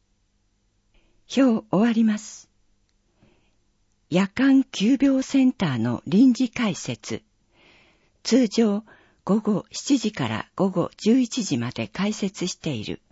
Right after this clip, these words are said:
夜間急病センターを、八月十四日月曜のみ、午前十時から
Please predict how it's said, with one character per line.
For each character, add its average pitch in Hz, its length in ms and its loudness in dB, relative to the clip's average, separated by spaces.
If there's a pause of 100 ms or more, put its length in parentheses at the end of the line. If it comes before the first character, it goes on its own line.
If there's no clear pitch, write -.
(440)
夜 165 180 -2
間 254 300 2
急 226 380 -2
病 262 220 0
セ 262 200 0
ン 262 80 0
タ 127 300 -4
ー - 20 -6
を、 113 200 -6 (400)
八 - 280 -2
月 254 280 0
十 202 300 0
四 202 160 -2
日 185 180 -6
月 185 380 -4
曜 151 260 -2
の 135 160 -4
み、 139 140 -6 (960)
午 165 200 -2
前 214 260 4
十 226 240 2
時 165 160 -8
か 120 180 -10
ら 113 180 -10